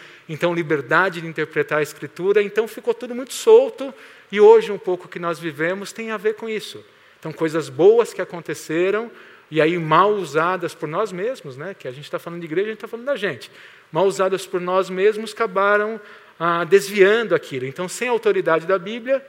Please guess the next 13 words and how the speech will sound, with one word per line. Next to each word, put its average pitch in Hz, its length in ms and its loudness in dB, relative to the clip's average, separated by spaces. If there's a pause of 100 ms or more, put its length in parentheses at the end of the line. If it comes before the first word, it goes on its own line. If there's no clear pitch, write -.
(440)
ah, 151 560 0
porque 156 220 -6
ela 156 80 0
era 151 100 0
questionada 151 680 -6
pela 139 180 -8
teologia 135 600 -6
e 143 60 -4
pelas 131 220 -12
pessoas 139 320 -8
que - 60 -20
estavam 151 260 -6
pensando, 202 680 -4